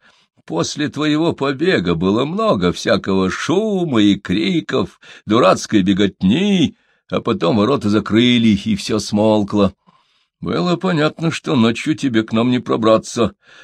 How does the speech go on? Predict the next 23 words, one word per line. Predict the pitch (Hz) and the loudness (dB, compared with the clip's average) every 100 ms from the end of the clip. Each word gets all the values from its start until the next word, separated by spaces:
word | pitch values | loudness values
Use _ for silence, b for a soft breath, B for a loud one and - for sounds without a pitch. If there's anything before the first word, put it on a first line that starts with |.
| b | b
а | 101 | -2
на | 95 | 0
рассвете | 95 98 - 92 147 180 - 95 82 _ _ _ _ | 0 -2 -6 -2 0 0 0 -4 -4 _ _ _ _
ворота | 82 92 165 196 95 | -2 2 4 2 2
будут | 95 90 | 0 2
открыты, | 104 - 98 156 226 185 - | -2 -2 0 2 4 2 4
и | 110 | 4
я | 117 | 4
не | 127 110 | 4 0
сомневался, | - 107 107 107 120 202 190 | 0 0 2 4 4 4 2
что | - 175 | -2 -2
ты | |
окажешься | 190 185 175 139 165 | 0 2 0 0 -4
поблизости, | 160 156 160 139 131 - 127 110 B | -2 2 4 4 0 -2 -6 -6 B
чтобы | - - 139 139 | -10 -4 0 2
вытащить | 139 117 - 131 113 | 2 0 -2 -4 -2
меня. | 107 110 - B | 0 0 -2 B
Вот | 95 123 | 0 0
я | 110 127 | 2 2
и | |
упростил | 123 - 131 - 120 123 | 0 2 0 0 0 -2
тебе | 98 120 110 | -2 0 0
задачу, | 107 113 104 | 2 2 0